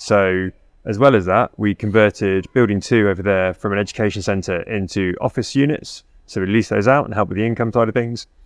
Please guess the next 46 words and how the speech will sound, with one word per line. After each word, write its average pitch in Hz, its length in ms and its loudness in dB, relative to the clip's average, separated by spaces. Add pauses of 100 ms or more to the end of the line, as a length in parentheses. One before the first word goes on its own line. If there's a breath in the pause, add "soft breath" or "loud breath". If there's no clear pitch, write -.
(240)
We've 104 180 0
completely 117 540 0
redone 107 400 0
all 117 160 2
of 98 100 -4
our, 98 560 0
uh, 95 220 -2
back-end 113 380 -2
C 120 140 0
R 110 100 0
M 123 120 -2
systems. 117 640 -2 (320)
All 117 180 0
of 98 80 0
our 101 80 0
C 110 160 -4
C 104 120 -6
T 104 220 -2
V, 98 340 -4 (260)
our 95 120 -2
fire 113 280 2
intruder 104 340 -2
alarms 98 400 0
have 95 100 -10
all 104 140 -2
been 98 140 -4
redone. 95 600 -2 (360 soft breath)
Um, 90 840 0
loads 113 320 4
of 101 120 -2
work 101 240 0
done 98 240 0
out 101 220 -2
in 90 60 -8
the 90 60 -8
front 139 320 -2
around 90 240 -4
landscaping 113 480 -2
bits 107 140 -6
and 107 100 -4
pieces. 98 680 -2
Um, 90 580 -2 (480)
hired 113 240 2
a - 20 -4
new 101 100 0
director, 95 580 -4